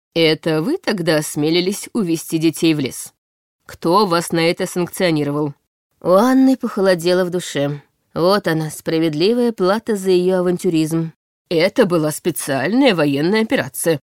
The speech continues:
сказал полицмейстер и оттопырил нижнюю губу. «Вы знаете, что такие вещи находятся в моём ведении, госпожа судья.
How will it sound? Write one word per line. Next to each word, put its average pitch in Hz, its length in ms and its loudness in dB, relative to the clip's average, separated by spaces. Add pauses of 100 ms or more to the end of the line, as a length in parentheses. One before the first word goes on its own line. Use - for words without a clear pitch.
(300)
сказал 160 420 -2
полицмейстер 156 800 -6 (240)
и 196 80 0
оттопырил 220 680 0
нижнюю 180 440 2
губу. 165 380 -2 (280)
«Вы 165 320 0
знаете, 165 600 -2
что - 220 -6
такие 165 420 0
вещи 170 340 -2
находятся 214 640 -6
в - 20 -6
моём 226 400 0
ведении, 160 460 0
госпожа 156 340 -4
судья. 156 460 -2